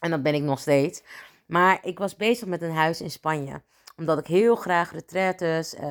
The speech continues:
bruiloft en partijen en feesten wil geven. En dat dan gewoon op onze eigen grond. En daar heb ik allemaal ideeën over. Maar goed, dat is helaas niet doorgegaan. En dan kan ik bij de pakken neerzetten. Het was echt, het voelde echt of dat het al van ons was. En op het allerlaatste moment,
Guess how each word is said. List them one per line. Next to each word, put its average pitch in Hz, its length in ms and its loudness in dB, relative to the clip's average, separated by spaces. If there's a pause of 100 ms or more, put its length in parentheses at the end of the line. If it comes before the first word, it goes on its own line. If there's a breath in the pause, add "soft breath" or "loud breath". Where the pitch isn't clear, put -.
bruiloft 180 360 2
en 190 100 -6
partijen 160 540 0
en 165 100 -8
feesten 165 400 -4
wil 151 80 -10
geven. 151 440 -8 (420 loud breath)
En 170 100 -4
dat 170 140 0
dan 160 140 2
gewoon 170 200 -2
op 165 60 -12
onze 160 140 -6
eigen 165 320 0
grond. - 340 -10
En 151 100 -12
daar 151 120 -8
heb 156 100 -4
ik 151 100 -12
allemaal 190 260 4
ideeën 170 400 2
over. 160 460 -4 (920 soft breath)
Maar 214 160 6
goed, 220 300 -4
dat 220 240 -6
is 240 140 -8
helaas 214 460 0
niet 185 180 -10
doorgegaan. 170 680 -6
En 190 120 -10
dan 202 120 -6
kan 226 160 0
ik 214 100 0
bij 202 80 4
de 190 80 0
pakken 202 300 -2
neerzetten. 185 440 -4
Het 170 100 -8
was 196 120 -4
echt, 208 360 -2
het - 220 -10
voelde 269 380 2
echt 196 240 -4
of 180 80 -8
dat 196 200 -6
het 185 300 -10
al 185 200 0
van 170 160 -6
ons 170 260 -8
was. 160 260 0
En 156 120 -8
op 151 80 -10
het - 140 -20
allerlaatste 170 500 0
moment, 151 440 -6